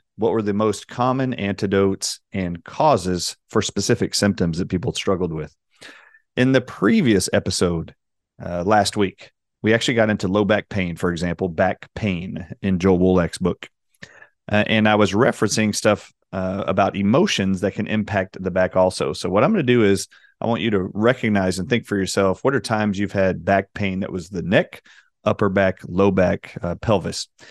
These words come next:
Because, uh, I'm gonna go through what emotions were listed in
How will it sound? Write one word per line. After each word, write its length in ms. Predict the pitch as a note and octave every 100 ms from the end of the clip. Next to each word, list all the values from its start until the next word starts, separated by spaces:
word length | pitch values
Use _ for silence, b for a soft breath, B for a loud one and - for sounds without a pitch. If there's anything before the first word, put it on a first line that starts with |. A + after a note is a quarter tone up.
| B B B -
Because, 800 | G2+ - D#3 A#2+ F2+ F#2 F2+ - -
uh, 40 |
I'm 240 | F#2+ F#2 G#2
gonna 140 | A#2+
go 140 | G#2+ A#2
through 240 | - B2
what 180 | A2 - -
emotions 720 | G#2 G2+ B2+ - F#2+ F#2 F2+
were 120 | F#2
listed 500 | F#2 G2 - F#2+ -
in 460 | - A2 C3 D3+ C#3